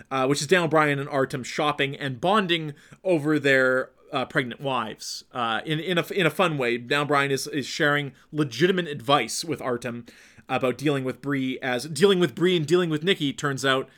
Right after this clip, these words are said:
pretty similar, uh, except they have their own, uh,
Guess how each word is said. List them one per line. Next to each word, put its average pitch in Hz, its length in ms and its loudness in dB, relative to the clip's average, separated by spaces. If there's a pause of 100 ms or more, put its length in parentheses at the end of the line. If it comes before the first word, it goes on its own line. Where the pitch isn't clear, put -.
(320)
pretty 170 320 6
similar, 123 560 0 (240)
uh, 113 180 -4
except - 220 -4
they 131 80 0
have 135 140 -2
their 139 140 -2
own, 131 340 -6 (440)
uh, 110 300 -4